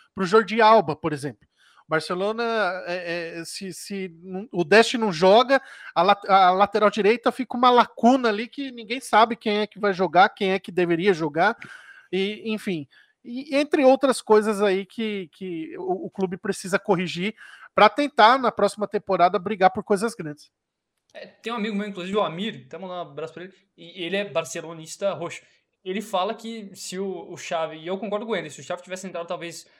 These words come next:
Speaker 2: é, duas semanas antes, o, o Barcelona até teria conseguido ir pra, pras quartas da, a, ir pras oitavas, né, da Champions. Porque tem aquele, aquele empate em zero a zero com o, com o Ben-, com o Benfica, né? No Camp Nou,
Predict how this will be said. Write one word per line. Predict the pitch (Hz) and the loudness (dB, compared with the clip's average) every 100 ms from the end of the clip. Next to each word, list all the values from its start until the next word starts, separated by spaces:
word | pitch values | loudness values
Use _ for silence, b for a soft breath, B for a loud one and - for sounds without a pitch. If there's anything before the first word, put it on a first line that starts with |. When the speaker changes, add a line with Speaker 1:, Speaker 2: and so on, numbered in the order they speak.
| b | b
Speaker 2:
é, | 139 | -16
duas | 135 180 | -10 -10
semanas | 202 185 185 180 | -8 -10 -12 -12
antes, | 165 185 190 | -12 -14 -12
o, | 196 | -10
o | 190 190 | -10 -10
Barcelona | 175 175 175 175 185 | -10 -10 -14 -14 -16
até | 180 175 _ _ | -14 -16 _ _
teria | 180 175 | -14 -12
conseguido | 180 190 156 170 | -14 -14 -14 -14
ir | 165 | -8
pra, | 165 156 139 127 - _ _ _ _ | -6 -6 -8 -12 -20 _ _ _ _
pras | 151 147 - | -8 -8 -8
quartas | 156 151 151 | -8 -6 -8
da, | 143 139 | -8 -8
a, | 135 143 - - | -8 -16 -20 -18
ir | 165 | -14
pras | 175 170 156 | -4 -4 -4
oitavas, | 160 165 151 139 | -6 -4 -4 -6
né, | 147 | -12
da | 139 | -12
Champions. | 151 135 131 - _ | -14 -18 -20 -20 _
Porque | _ | _
tem | - | -10
aquele, | 180 180 185 160 147 | -8 -8 -8 -10 -10
aquele | 151 170 | -10 -10
empate | 165 165 165 | -6 -6 -6
em | |
zero | 165 170 | -6 -4
a | |
zero | 156 170 | -4 -6
com | 165 175 175 165 151 | -8 -12 -12 -12 -14
o, | |
com | 139 160 | -14 -14
o | |
Ben-, | 165 - | -14 -16
com | 170 175 | -16 -16
o | 208 | -10
Benfica, | 190 196 240 233 175 | -8 -8 -10 -10 -10
né? | 233 _ _ _ - | -12 _ _ _ -18
No | 160 | -16
Camp | 151 175 165 | -14 -14 -14
Nou, | 170 151 | -16 -18